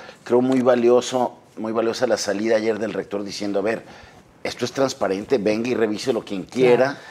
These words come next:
Speaker 1: Estamos dispuestos como institución a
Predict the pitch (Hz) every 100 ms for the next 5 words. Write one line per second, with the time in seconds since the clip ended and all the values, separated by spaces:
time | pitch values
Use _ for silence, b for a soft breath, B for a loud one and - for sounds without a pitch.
0 | B B B B _ _ - - - -
1 | 113 127 113 - 113 - 139 117 107 98
2 | 95 - 87 - 101 113 123 107